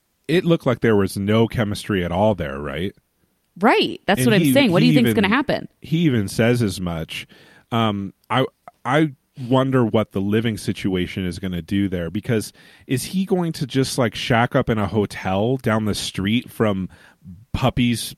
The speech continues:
Speaker 1: mom's house? That sounds really awkward and strange. Um, is Puppy even out of jail? I don't, I, I, that wasn't clear to me.
Speaker 2: Great
Speaker 1: So
Speaker 2: question.
Speaker 1: they're just
Speaker 2: Yeah.
Speaker 1: staying at essentially a rando that neither of them knows home.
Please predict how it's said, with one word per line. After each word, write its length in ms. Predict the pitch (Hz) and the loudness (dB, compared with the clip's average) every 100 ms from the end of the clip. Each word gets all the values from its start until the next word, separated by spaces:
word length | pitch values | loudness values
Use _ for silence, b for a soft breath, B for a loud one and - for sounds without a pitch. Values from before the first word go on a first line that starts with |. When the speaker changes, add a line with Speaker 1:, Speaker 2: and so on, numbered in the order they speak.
| 104 | -8
Speaker 1:
mom's 500 | 98 98 110 131 147 | -4 -2 0 -2 -2
house? 420 | 147 156 165 - | -2 -2 -4 -4
That 200 | 127 143 | -4 -2
sounds 420 | 180 147 123 - | -2 -2 -4 -6
really 400 | 98 113 110 98 | 0 2 2 0
awkward 520 | - 101 120 117 104 | 0 -2 0 2 0
and 120 | 95 87 | 0 -6
strange. 640 | - 101 92 90 104 - - B B B B | -6 -4 -2 -4 -6 -12 -18 B B B B
Um, 300 | 113 107 101 | 0 0 -2
is 200 | - 127 | 0 0
Puppy 340 | - 156 156 156 135 | 0 0 2 0 0
even 220 | 131 120 | -2 0
out 220 | 113 120 | 0 0
of 100 | 107 | 0
jail? 560 | 87 98 98 123 175 175 _ _ _ - | -4 -4 0 0 0 -4 _ _ _ -6
I 140 | 113 | -2
don't, 200 | 120 110 _ | 0 -2 _
I, 200 | - 120 123 | -6 -4 -2
I, 340 | 131 135 120 117 | -2 -4 -6 -6
that 160 | 139 139 | -2 2
wasn't 300 | 135 131 110 | 2 0 -2
clear 240 | 127 107 | 0 0
to 120 | - 87 | 0 -6
me. 320 | 80 67 87 _ _ - | -8 -10 -18 _ _ -4
Speaker 2:
Great 280 | 202 196 | 0 0
Speaker 1:
So 60 | - | 2
Speaker 2:
question. 480 | 180 127 113 170 127 | 4 4 0 -2 2
Speaker 1:
they're 100 | 131 | 2
just 240 | 165 147 | 2 -2
Speaker 2:
Yeah. 40 | - | 0
Speaker 1:
staying 320 | 135 151 147 | 0 2 0
at 100 | 113 - | -4 -6
essentially 800 | - - - 135 175 - 160 127 | -8 -6 0 0 0 0 2 2
a 100 | 104 | 0
rando 720 | 90 95 123 131 143 143 147 | -2 -2 0 2 2 2 0
that 160 | 123 104 | -2 -4
neither 560 | 104 107 113 156 156 | -6 -4 0 2 4
of 140 | 139 113 | 2 2
them 260 | 110 104 | 0 0
knows 400 | 92 92 107 127 | -2 0 2 0
home. 580 | - - 92 95 131 180 | -2 -4 -2 0 0 -2